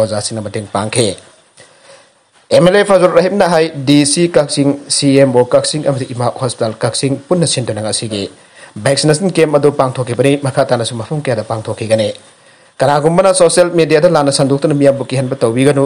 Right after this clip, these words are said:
ꯌꯥꯔꯤꯕ ꯃꯈꯩ ꯑꯊꯨꯕꯗ ꯚꯦꯛꯁꯤꯟ ꯀꯥꯞꯊꯣꯛꯍꯧꯅꯕ ꯑꯩꯈꯣꯏꯅ ꯄꯨꯟꯅ ꯍꯣꯠꯅꯃꯤꯟꯅꯁꯤ꯫ ꯋꯥꯕꯒꯥꯏ ꯑꯦ ꯁꯤꯒꯤ ꯑꯣꯏꯅ ꯆꯠꯂꯤꯕ ꯊꯥ ꯑꯁꯤꯒꯤ ꯃꯉꯥꯗꯁꯨ ꯃꯥꯏꯕꯝ ꯎꯆꯤꯋꯥꯗ ꯃꯤꯑꯣꯏ ꯆꯍꯨꯝ ꯅꯤꯐꯨ, ꯊꯥ ꯑꯁꯤꯒꯤ ꯅꯤꯄꯥꯟꯗꯅ ꯃꯥꯏꯕꯝ ꯃꯌꯥꯏ ꯂꯩꯀꯥꯏꯗ ꯃꯤꯑꯣꯏ ꯆꯥꯝꯃꯔꯤ ꯍꯨꯝꯐꯨꯇꯔꯥ ꯚꯦꯛꯁꯤꯟ ꯀꯥꯞꯈ꯭ꯔꯦ ꯍꯥꯏꯅ ꯏꯃꯥ ꯍꯣꯁꯄꯤꯇꯥꯜ ꯀꯛꯆꯤꯡꯒꯤ ꯑꯩꯆ ꯑꯥꯔ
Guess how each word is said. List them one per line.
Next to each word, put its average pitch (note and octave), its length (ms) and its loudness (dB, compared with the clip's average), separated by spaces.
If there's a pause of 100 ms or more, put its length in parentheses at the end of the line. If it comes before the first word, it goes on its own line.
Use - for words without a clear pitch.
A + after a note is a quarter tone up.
ꯌꯥꯔꯤꯕ C#3 320 0
ꯃꯈꯩ C#3+ 320 -4
ꯑꯊꯨꯕꯗ A#2 340 -4
ꯚꯦꯛꯁꯤꯟ A2 320 -4
ꯀꯥꯞꯊꯣꯛꯍꯧꯅꯕ A2+ 600 -6
ꯑꯩꯈꯣꯏꯅ A2 260 -6
ꯄꯨꯟꯅ G#2+ 220 -10
ꯍꯣꯠꯅꯃꯤꯟꯅꯁꯤ꯫ G#2+ 580 -4 (760)
ꯋꯥꯕꯒꯥꯏ D3+ 500 2
ꯑꯦ D#3 80 2
ꯁꯤꯒꯤ E3+ 200 2
ꯑꯣꯏꯅ E3+ 140 6
ꯆꯠꯂꯤꯕ D#3+ 280 2
ꯊꯥ D3 240 0
ꯑꯁꯤꯒꯤ D#3+ 260 0
ꯃꯉꯥꯗꯁꯨ C#3+ 460 2
ꯃꯥꯏꯕꯝ C3 340 0
ꯎꯆꯤꯋꯥꯗ D3 460 0
ꯃꯤꯑꯣꯏ C3 220 0
ꯆꯍꯨꯝ B2+ 260 -4
ꯅꯤꯐꯨ, A#2+ 260 0 (520)
ꯊꯥ C#3+ 160 0
ꯑꯁꯤꯒꯤ E3+ 260 0
ꯅꯤꯄꯥꯟꯗꯅ D#3 460 2
ꯃꯥꯏꯕꯝ C3+ 340 2
ꯃꯌꯥꯏ C3 200 4
ꯂꯩꯀꯥꯏꯗ A#2+ 360 -2
ꯃꯤꯑꯣꯏ A#2 260 -4
ꯆꯥꯝꯃꯔꯤ D3 260 0
ꯍꯨꯝꯐꯨꯇꯔꯥ A2+ 500 -6
ꯚꯦꯛꯁꯤꯟ A2 280 -4
ꯀꯥꯞꯈ꯭ꯔꯦ C#3+ 300 -4
ꯍꯥꯏꯅ A2+ 180 -4
ꯏꯃꯥ A2 240 -4
ꯍꯣꯁꯄꯤꯇꯥꯜ A2+ 440 -4
ꯀꯛꯆꯤꯡꯒꯤ B2+ 480 -4
ꯑꯩꯆ A2 300 -8
ꯑꯥꯔ C3 160 2